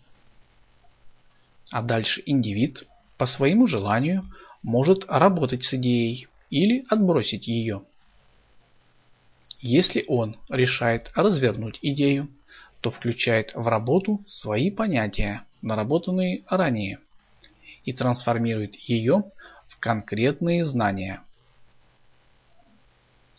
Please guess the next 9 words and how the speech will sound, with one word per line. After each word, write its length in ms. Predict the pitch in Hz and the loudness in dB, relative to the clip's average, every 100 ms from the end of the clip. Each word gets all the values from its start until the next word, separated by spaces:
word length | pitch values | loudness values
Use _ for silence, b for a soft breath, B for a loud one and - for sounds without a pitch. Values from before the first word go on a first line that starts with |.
| - | -6
Энергия 500 | 117 120 113 107 107 | 0 2 2 0 -2
определенного 800 | - 120 131 120 120 117 101 95 | -2 -4 -2 -2 0 0 0 -4
качества 680 | - 156 131 - 98 98 - _ - | -2 0 -2 -6 -8 -10 -12 _ -14
может 480 | - 123 123 113 - | -2 0 2 -2 -4
расшифровываться 1040 | - 120 - 120 - 131 196 127 - - - B B B - | -2 -2 -2 -8 0 4 4 2 -6 -10 -14 B B B -8
только 580 | 127 180 202 208 202 202 _ | 2 2 2 0 -2 -2 _
в 100 | - | 0
конкретные 680 | 196 220 - 117 - 107 104 | 2 2 2 0 0 -4 -2
знания, 520 | 107 107 98 92 90 | -2 -2 -2 -4 -10